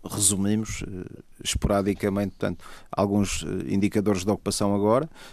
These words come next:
Eh, perante os indicadores que nós tínhamos em janeiro, fevereiro e no início de março, portanto, estávamos, eh, já com níveis de ocupação interessantes, eh, nos nossos hotéis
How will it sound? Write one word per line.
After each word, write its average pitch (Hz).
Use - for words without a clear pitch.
Eh, 107
perante 117
os 110
indicadores 117
que -
nós 113
tínhamos 113
em 113
janeiro, 110
fevereiro 107
e 101
no 101
início 104
de 107
março, 101
portanto, -
estávamos, 92
eh, 85
já 87
com 92
níveis 90
de 92
ocupação 90
interessantes, 85
eh, 82
nos 90
nossos 92
hotéis 87